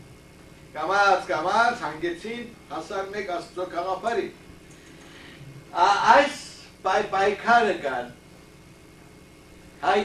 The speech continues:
իրականության մեջ են մտավ։ Եվ տարօրինակ կերպով հայ իրականությունը եվրոպականեն տարբերվեցավ։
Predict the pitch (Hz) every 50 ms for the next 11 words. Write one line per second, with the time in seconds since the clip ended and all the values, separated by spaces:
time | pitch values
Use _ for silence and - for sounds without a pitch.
0 | 196 185 175 175 175 170 170 170 170 170 170 170 196 190 185 185 160 156 156 170
1 | 170 165 - - 127 117 110 107 104 101 - 101 101 101 107 - - - - -
2 | - - - - - - - - - - - - - - - - 160 202 226 247
3 | 247 233 - - - - - - - - - - - - 175 185 196 220 220 220
4 | 214 226 254 277 285 277 - - 233 208 202 180 170 165 165 165 165 170 180 190
5 | 233 262 262 254 240 220 214 202 196 208 202 208 208 208 - - - 240 247 -
6 | 170 156 151 156 151 - - - - - - - - - - - - - - -
7 | - - - - - - - - - - - - - - - - - - - -
8 | - - - - - - 160 185 190 196 196 208 214 208 208 214 214 214 233 226
9 | 226 254 269 262 254 202 208 202 202 196 196 202 202 220 208 202 220 208 202 -
10 | - 190 - - -